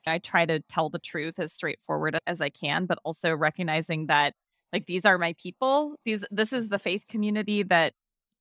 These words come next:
raised me and shaped me. And I feel, so I feel implicated in this as a believer, as much as kind of a journalist trying to take a more objective approach. So thank you for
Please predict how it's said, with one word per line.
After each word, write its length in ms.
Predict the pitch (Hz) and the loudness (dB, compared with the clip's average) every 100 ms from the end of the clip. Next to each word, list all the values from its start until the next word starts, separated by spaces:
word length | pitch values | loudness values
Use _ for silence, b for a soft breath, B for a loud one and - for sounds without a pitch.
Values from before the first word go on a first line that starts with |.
| - | 0
raised 340 | 170 190 - | 2 2 0
me 160 | 220 220 | 0 2
and 180 | 165 | 0
shaped 400 | 165 - 151 - | -2 -4 -4 -6
me. 160 | 190 196 | -4 -2
And 120 | 185 | 0
I 80 | 156 | 0
feel, 680 | - - 165 160 151 147 170 | -2 -4 2 2 2 0 -4
so 160 | - 196 | -2 2
I 80 | 180 | 4
feel 200 | 208 170 | 2 -4
implicated 640 | 220 233 220 202 143 147 143 | -2 -2 -2 -2 -4 -2 -4
in 140 | 151 | -4
this 180 | 151 160 - | -4 -4 -4
as 160 | 170 | -4
a 80 | 170 | -4
believer, 580 | 147 143 156 156 143 131 | -8 -6 -2 2 2 2
as 240 | - 151 - | 0 -4 -4
much 260 | 156 151 - | -2 -2 0
as 300 | 147 139 - | 0 0 -6
kind 180 | - 156 | -4 -2
of 100 | 139 | 0
a 60 | |
journalist 640 | 143 156 147 147 147 156 - | 0 0 0 0 0 -2 -4
trying 260 | 170 143 | 0 0
to 60 | 117 | -2
take 300 | - 143 139 | -4 -4 -4
a 60 | 151 | -4
more 180 | 151 139 | -2 -2
objective 880 | 131 139 147 - 135 120 - - _ _ _ _ - | -4 -4 -4 0 0 0 -6 -18 _ _ _ _ -12
approach. 400 | - 165 131 - | -2 0 0 -2
So 340 | - 151 139 143 _ - | -2 -2 -2 -8 _ -2
thank 220 | 175 170 | -2 -2
you 200 | 156 92 | -6 -6
for 420 | - 156 135 127 | 0 2 2 -2